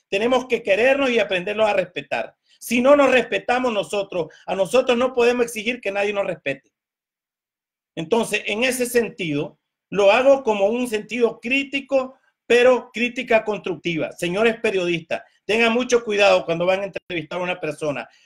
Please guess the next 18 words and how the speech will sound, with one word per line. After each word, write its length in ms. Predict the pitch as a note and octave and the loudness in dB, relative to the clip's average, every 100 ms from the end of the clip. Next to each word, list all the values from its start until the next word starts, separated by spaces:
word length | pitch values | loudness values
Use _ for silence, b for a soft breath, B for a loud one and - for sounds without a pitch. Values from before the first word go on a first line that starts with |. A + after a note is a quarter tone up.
| _ | _
No 240 | F3+ B3 | 2 2
se 180 | A#3 A#3 | 4 4
aprovechen 720 | A3 G#3 G3+ A3 G#3 F#3+ F3 | 4 4 2 4 2 -4 -4
de 100 | E3 | 2
la 120 | E3 | 2
debilidad 720 | E3 D#3+ D#3+ D#3+ F3 A3+ A#3+ - _ _ | 2 0 -4 -2 0 0 0 -8 _ _
de 180 | D#3 G3 | -2 0
las 200 | F#3+ E3+ | 0 -2
personas 540 | F#3 D#3+ G#3+ A3+ A#3 | -4 -4 -2 0 0
que 80 | G3 | -2
están 300 | F3+ G#3 G#3+ | -4 -2 -2
en 100 | G#3+ | 0
la 80 | G3+ | 2
lucha, 340 | G3+ G#3 F#3 | 0 -2 -2
que 120 | E3+ E3 | -4 -6
tienen 280 | G3 A3+ | -4 -6
problemas 480 | A3+ G3+ G3+ G3 E3 | -4 -2 -2 -4 -4
graves. 720 | E3+ F#3+ F#3+ B2+ - - _ | 0 2 0 -2 -10 -20 _